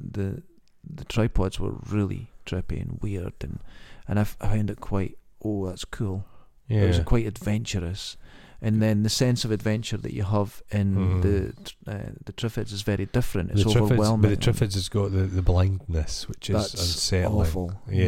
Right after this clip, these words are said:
Speaker 2: it's
Speaker 1: Yeah.
Speaker 2: a nightmarish thought.
Speaker 1: It's a, it's a very
Speaker 2: This, the bit, the, the bit where he, he, he, well, he's blinded. It's like twenty days later, he comes to his senses. He's, he basically wakes up in hospital kinda style, and the world's gone to shit.
Speaker 1: Yeah.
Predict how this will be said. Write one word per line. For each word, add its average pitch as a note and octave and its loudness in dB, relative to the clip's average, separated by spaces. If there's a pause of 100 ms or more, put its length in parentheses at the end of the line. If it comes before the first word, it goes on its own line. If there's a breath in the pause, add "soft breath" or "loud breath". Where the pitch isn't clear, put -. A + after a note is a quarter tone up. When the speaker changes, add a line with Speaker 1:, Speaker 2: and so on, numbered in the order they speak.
Speaker 2:
it's G2 2
Speaker 1:
Yeah. F#2 4
Speaker 2:
a - 2
nightmarish F2+ 0
thought. F2 -4
Speaker 1:
It's - -4
a, G#2 2 (340 soft breath)
it's - -8
a G#2+ 0
very G#2+ 2 (160)
Speaker 2:
This, G#2 4
the A2+ 2
bit, B2 2
the, A2 0
the G#2 0
bit A2 2
where G#2+ 2
he, G2 0 (140)
he, G2+ -8
he, G2+ -14
well, G2+ 2
he's F#2 2
blinded. F#2+ 2
It's E2+ -4
like F#2+ -4
twenty G#2 2
days F2+ 0
later, F#2 0
he E2+ -4
comes F#2+ -4
to - -10
his F#2+ -6
senses. F#2 -2
He's, G2 4
he G2+ 0 (180)
basically A#2+ 4
wakes G2+ 2
up - 0
in F#2 0
hospital F#2+ 0
kinda F#2 0
style, F#2 2
and F2+ 0
the F#2 4
world's F#2 2
gone F2 0
to F#2 -2
shit. - -4
Speaker 1:
Yeah. G#2+ 2